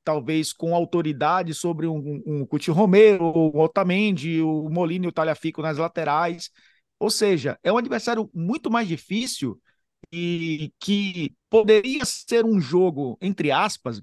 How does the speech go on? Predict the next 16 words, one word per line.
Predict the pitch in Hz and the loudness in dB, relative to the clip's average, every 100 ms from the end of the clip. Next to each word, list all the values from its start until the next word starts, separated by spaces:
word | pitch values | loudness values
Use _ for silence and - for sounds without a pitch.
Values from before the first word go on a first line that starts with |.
| - | -14
muitas | 101 143 202 135 | -4 -2 2 2
aspas, | 117 160 - - 107 | 4 4 2 -6 -8
de | 95 123 | -8 0
teste, | 143 160 - | 2 2 0
porque | - 120 | -4 -2
Brasil | 123 120 131 | -2 -2 -4
e | |
Argentina | 127 113 123 131 | -4 -6 -6 -4
não | 135 | -2
é | 123 | -2
teste, | - 127 156 - - 131 _ - - | -2 2 2 0 -8 -14 _ -20 -2
mas | 143 151 - _ _ - | 0 0 -4 _ _ 2
teste | 175 214 202 | 2 2 0
pra | 190 170 170 | 0 0 0
você | 165 - 170 160 | -2 0 -2 -2
conseguir | - 190 190 170 123 160 226 202 | -2 -2 -2 -4 -6 -2 -2 -2